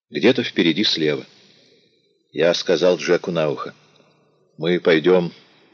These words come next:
в домик, даже если они против.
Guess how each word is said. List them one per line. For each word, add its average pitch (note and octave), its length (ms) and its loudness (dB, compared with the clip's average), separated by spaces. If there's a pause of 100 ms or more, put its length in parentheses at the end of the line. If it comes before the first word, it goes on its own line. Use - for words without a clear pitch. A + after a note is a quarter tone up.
(100)
в - 120 -12
домик, - 460 2 (840)
даже E2+ 280 0
если F2 300 2
они F2 220 0
против. - 600 -2